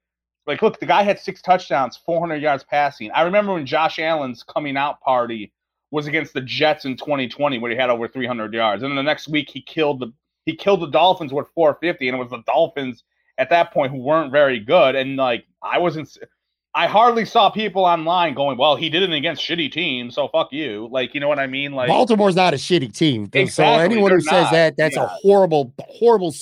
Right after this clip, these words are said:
Speaker 1: Yeah.
Speaker 2: stupid, lazy
Speaker 1: Yeah.
Speaker 2: take. If anyone, if you don't want, you could say Baltimore's defense isn't elite 'cause they, they got,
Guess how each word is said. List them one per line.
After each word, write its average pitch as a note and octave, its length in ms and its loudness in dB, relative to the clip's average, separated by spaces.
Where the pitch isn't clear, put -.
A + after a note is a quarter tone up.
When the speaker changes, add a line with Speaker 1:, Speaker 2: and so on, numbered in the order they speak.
Speaker 1:
Yeah. G#3 240 0
Speaker 2:
stupid, F#3+ 260 -2
lazy D#3 340 0
Speaker 1:
Yeah. G2 120 -2
Speaker 2:
take. D#3+ 260 0
If C#3 100 -6
anyone, D#3 340 0
if D3 180 -6
you E3 80 -2
don't G#3 120 -2
want, G3 180 -4
you E3+ 80 -6
could F3 140 -6
say F#3 160 2
Baltimore's D#3+ 460 -2
defense D3+ 340 -6
isn't C#3+ 200 -2
elite C3+ 200 0
'cause C#3+ 140 -6
they, D3 100 -2
they C#3+ 180 -8
got, C#3 220 -2